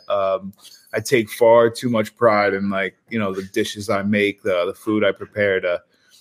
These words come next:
ever be, uh, ever be involved in that kind of scenario. But, um, I could see how it happens. I mean, you, you get in there and you look at the restaurant, it's just a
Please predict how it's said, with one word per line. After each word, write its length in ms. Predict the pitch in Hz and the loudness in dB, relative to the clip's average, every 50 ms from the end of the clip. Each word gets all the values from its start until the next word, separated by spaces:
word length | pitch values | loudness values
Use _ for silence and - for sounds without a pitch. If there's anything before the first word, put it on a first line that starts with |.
| _ _ _ _ | _ _ _ _
ever 200 | 113 113 110 113 | 0 0 2 0
be, 340 | 104 98 104 113 107 107 104 | 0 0 0 2 2 2 2
uh, 260 | 98 95 92 87 87 - _ _ _ _ _ _ _ _ _ _ _ - | 0 -2 -2 -4 -6 -8 _ _ _ _ _ _ _ _ _ _ _ 2
ever 300 | 135 147 143 175 180 202 | 2 4 4 4 4 4
be 160 | 190 233 233 | 4 4 4
involved 480 | 214 202 175 156 165 156 151 143 131 123 | 4 6 6 6 6 8 6 6 4 2
in 80 | 127 | 0
that 220 | 131 131 123 123 117 | 0 0 0 0 0
kind 180 | 131 127 120 | 0 -2 0
of 80 | 120 113 | -2 -4
scenario. 600 | - - 123 120 117 110 110 104 104 101 98 98 | -6 -6 -4 -4 -2 -2 0 0 0 -2 -2 -4
But, 280 | 95 98 113 110 110 110 | -4 -2 -2 0 0 0
um, 280 | 117 113 110 110 117 117 | 0 0 0 -2 -4 -6
I 100 | 117 139 | -6 -4
could 220 | 135 165 147 127 | -4 -4 -6 -4
see 240 | - - 196 214 208 | -6 -4 -2 0 0
how 180 | 202 185 180 | 2 2 4
it 80 | 180 147 | 2 2
happens. 600 | 127 139 147 165 170 - 135 123 123 123 120 120 | 2 0 0 -2 -2 -2 -4 -4 -4 -4 -6 -6
I 80 | 123 120 | -4 -4
mean, 260 | 123 127 127 127 123 | -2 -4 -4 -4 -4
you, 160 | 123 123 127 | -4 -4 -4
you 180 | 123 104 131 139 | -4 -4 -6 -2
get 180 | 127 135 135 135 | 0 2 2 4
in 160 | 139 139 143 | 2 2 2
there 180 | 143 143 143 135 | 2 2 2 2
and 100 | 131 131 | 2 0
you 120 | 127 131 | -2 -2
look 200 | 127 135 131 - | 0 -2 -2 -2
at 120 | 135 120 - | -4 -4 -2
the 80 | 127 | 0
restaurant, 580 | 123 131 131 123 123 - - 139 135 131 127 123 | 0 0 0 -2 -2 -4 -2 0 2 2 0 0
it's 140 | 117 107 - | -2 -4 -4
just 340 | - 127 117 - - - | -4 -4 -4 -4 -4 0
a 300 | 123 120 120 117 117 113 | 2 4 4 4 2 0